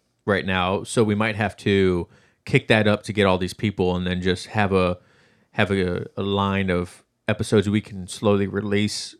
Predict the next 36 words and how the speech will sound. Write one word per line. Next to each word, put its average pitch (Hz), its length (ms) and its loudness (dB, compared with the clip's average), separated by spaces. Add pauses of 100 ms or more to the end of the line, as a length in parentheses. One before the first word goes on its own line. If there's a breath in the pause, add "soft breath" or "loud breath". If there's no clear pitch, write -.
(140)
f-, - 180 -20
each 113 260 -4
month. 104 200 0
'Cause 98 120 -4
like 107 120 0
I 104 40 0
mentioned, 107 300 -2
we're 98 80 0
trying 101 240 0
to 95 60 2
do 92 40 0
two 117 240 0
interviews 101 380 0
a 95 60 -2
month 92 260 -4
and 95 120 -6
then 90 100 -6
two 101 200 -4
solo 90 340 -2
episodes 92 540 -4
because, - 380 -4 (400 loud breath)
uh, 92 200 0
it 98 100 -6
just 104 180 -4
makes 104 240 -2
my 92 180 0
job 95 280 2
easier 90 560 -4
not 90 240 -4
having 92 260 -4
to 90 100 -2
do 90 200 -4
interviews 87 420 -6
all - 140 -6
the 85 80 -8
time. 92 400 -6